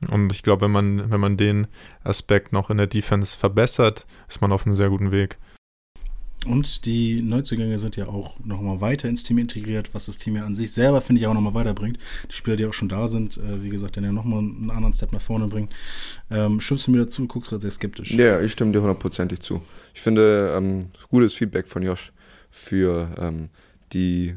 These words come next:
Speaker 3: kommenden Spiele, weil die Teams in der Pro A sind auch stark unterm Korb und, ähm, Drives von außen werden kommen.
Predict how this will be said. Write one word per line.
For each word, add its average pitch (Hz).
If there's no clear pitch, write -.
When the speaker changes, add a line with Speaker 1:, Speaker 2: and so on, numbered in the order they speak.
Speaker 3:
kommenden 95
Spiele, 92
weil 82
die 98
Teams 110
in 104
der 98
Pro -
A 98
sind 95
auch 95
stark 101
unterm 92
Korb 107
und, 90
ähm, 85
Drives 98
von 95
außen 95
werden 90
kommen. 113